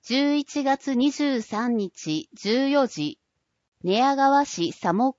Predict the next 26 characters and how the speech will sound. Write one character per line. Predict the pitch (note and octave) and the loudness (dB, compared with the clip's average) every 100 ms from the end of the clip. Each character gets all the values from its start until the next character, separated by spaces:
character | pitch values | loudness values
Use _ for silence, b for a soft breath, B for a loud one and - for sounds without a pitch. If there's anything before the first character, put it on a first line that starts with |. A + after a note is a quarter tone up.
| - | -4
ク | C4+ | -4
ホ | C4+ C4 A3+ | 0 0 0
ー | |
ル。 | D3+ D3 - _ _ _ _ _ - | 0 -2 -4 _ _ _ _ _ -4
寝 | F3 | -2
屋 | G#3+ C4+ | 0 2
川 | C4+ C4+ C#4 | 2 4 4
市 | D4 - C#4 | 2 -2 -2
駅 | A#3+ - D#3 - - | -2 -4 -6 -4 -2
徒 | C#4 | -2
歩 | G#3+ F3 | 0 -2
三 | - C4+ C#4 | 0 2 4
分。 | - D#3+ D3 B2+ _ _ _ _ - | 2 0 0 -2 _ _ _ _ 0
無 | F3+ F#3+ | 2 4
料。 | A#3 A#3 A#3 - _ _ _ _ _ _ - | 2 0 -2 -6 _ _ _ _ _ _ -4
裏。 | C4 A3+ F3+ - _ _ _ _ _ _ _ | 0 2 0 -4 _ _ _ _ _ _ _
電 | F3 A3+ B3+ | 0 2 2
話。 | A#3+ A#3 A#3 - _ _ _ _ _ - | 2 0 -2 -10 _ _ _ _ _ -4
零 | A3 C#4 C#4 | 2 2 2
九 | - D4 C4+ F3 | 2 4 4 2
零 | E3+ F#3 D#3+ - _ _ _ | 2 0 -2 -6 _ _ _
九 | - C#4 D4 D4 | -2 2 4 6
二 | C#4+ D4 A#3+ | 6 6 4
一 | - F#3+ - C#4 | 0 -6 -2 2
零 | C#4 C#4 G#3 | 2 2 2
の | D#3+ D#3+ - | 2 2 -2